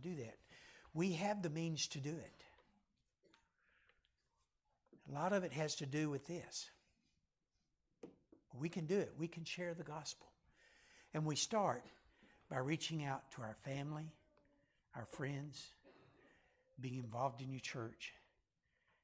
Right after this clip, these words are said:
and those around you who you love. They need to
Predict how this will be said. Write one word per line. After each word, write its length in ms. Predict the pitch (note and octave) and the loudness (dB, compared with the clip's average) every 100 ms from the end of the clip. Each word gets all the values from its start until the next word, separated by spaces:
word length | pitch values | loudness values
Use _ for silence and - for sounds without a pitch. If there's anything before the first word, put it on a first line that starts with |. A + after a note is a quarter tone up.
| _ _ _ - | _ _ _ -14
and 100 | G#2+ | -4
those 360 | B2+ C#3 B2+ C3+ | 0 2 2 0
around 320 | C3+ C3 A2 | 0 0 -2
you 100 | A2 F2 A#2+ | -6 -8 -6
who 60 | |
you 160 | B2 A2 | -6 -6
love. 100 | G#2+ F#2+ - - - - _ _ _ _ _ _ _ _ _ _ _ _ _ | -6 -10 -16 -20 -20 -20 _ _ _ _ _ _ _ _ _ _ _ _ _
They 140 | B2+ B2 | -4 -2
need 300 | C3+ C3+ | 0 -2
to 100 | A#2+ | -2